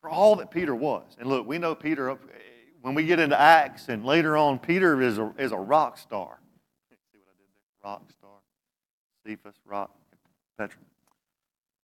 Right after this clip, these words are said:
Boom. When he gets out of that boat, y'all, he does something that nobody else does. He trusts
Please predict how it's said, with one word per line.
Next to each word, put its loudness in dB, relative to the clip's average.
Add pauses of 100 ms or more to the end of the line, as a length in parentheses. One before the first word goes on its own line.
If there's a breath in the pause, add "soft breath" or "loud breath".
(720)
Boom. -8 (3000)
When -20
he -2
gets 0
out 2
of -4
that -2
boat, -2
y'all, -8 (800)
he -4
does -6
something -16
that -20
nobody -12
else -14
does. -8
He -8
trusts -2